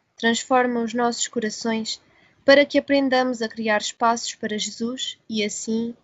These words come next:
ele possa nascer em nós em cada dia.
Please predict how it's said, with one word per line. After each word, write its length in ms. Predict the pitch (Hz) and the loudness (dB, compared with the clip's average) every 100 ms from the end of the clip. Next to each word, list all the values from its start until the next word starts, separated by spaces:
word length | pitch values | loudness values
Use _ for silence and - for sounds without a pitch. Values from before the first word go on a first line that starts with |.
| _ _ _ - | _ _ _ 4
ele 200 | 269 254 | 6 6
possa 420 | - 269 269 277 | 4 4 4 0
nascer 380 | 247 226 254 240 | -2 -2 0 0
em 120 | 240 | 0
nós 420 | 214 208 208 - | 0 0 -4 -8
em 120 | 233 226 | -6 -4
cada 260 | 220 220 | -2 -2
dia. 340 | 208 180 170 | -2 -6 -8